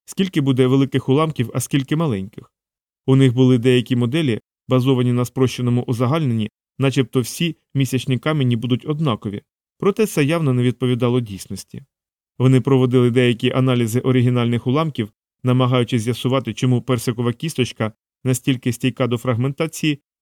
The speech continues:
і вирішили, що то просто ядро старого місяця. Цей висновок підтверджував аналіз маси. Персикова кісточка мала значно більшу густину, тож припустили, що вона складається головно із заліза на противагу іншим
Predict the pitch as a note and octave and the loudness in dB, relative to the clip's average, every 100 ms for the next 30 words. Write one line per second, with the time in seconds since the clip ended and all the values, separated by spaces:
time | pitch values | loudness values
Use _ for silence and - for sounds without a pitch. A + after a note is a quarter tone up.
0 | - C3 G3+ F#3+ - B2 - C3+ C#3+ C3 | -2 2 2 2 2 0 0 -2 -2 -2
1 | C#3 - C#3 B2+ C3+ C#3+ F3 - C3+ C#3 | -4 -2 -2 0 -2 0 -4 -2 0 0
2 | C3+ F#2 - - G2 - _ _ _ _ | -2 -4 -10 -16 -16 -18 _ _ _ _
3 | _ _ - C3+ F#3 G#3+ C3+ A#2 C3+ A2 | _ _ 0 2 2 0 0 0 -4 -4
4 | D#3 C3+ C#3 B2+ B2+ C3+ C#3 C3+ F#2+ - | -4 2 2 4 2 0 -2 -4 -6 -10
5 | A2+ - _ _ _ C3+ A#2+ B2 B2 B2 | -16 -18 _ _ _ 0 0 -2 0 0
6 | - B2 B2+ - B2+ A#2+ A#2+ A#2 B2 A#2 | -2 -4 -4 -4 -2 0 2 0 -2 -2
7 | B2+ A#2 A#2+ C#3 A#2+ A#2+ - D3+ G2+ - | -4 -2 -2 0 0 -2 -4 -4 -6 -10
8 | _ _ - C3 - A#2 C3 - B2 A2+ | _ _ -2 -2 0 -2 -4 -2 -2 0
9 | - A#2+ B2 A2+ B2+ A#2 A2+ - A2 - | -2 -2 -2 -2 -4 0 -2 -2 -4 -6
10 | _ _ A#2 C3 B2 B2 A#2+ G#2 B2 D#3+ | _ _ 2 4 4 2 0 0 0 0
11 | B2 G#2 - _ _ B2+ A#2+ B2+ C3 B2 | -2 -4 -8 _ _ -2 0 0 0 2
12 | B2 C3+ D#3 C3 - A2 | 2 0 0 -2 -2 -6